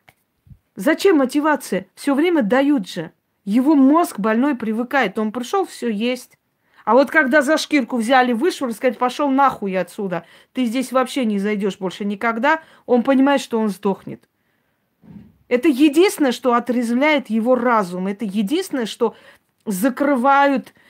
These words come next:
вот этого демона, потому что никто же больше не кормит. Чё делать?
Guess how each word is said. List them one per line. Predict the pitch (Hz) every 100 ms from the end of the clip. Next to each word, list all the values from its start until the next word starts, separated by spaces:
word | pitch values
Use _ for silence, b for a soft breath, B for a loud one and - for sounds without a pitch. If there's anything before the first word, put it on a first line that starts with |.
| b b
вот | 208 233
этого | 262 247 240 220
демона, | 202 247 226 190 190
потому | 240 294 285
что | 302
никто | 294 302 330 254
же | 220
больше | 233 226 220
не | 214
кормит. | 208 262 262 220 175 _ _ _ _ _ _ _ _
Чё | - 247
делать? | 196 220 208 220 233 -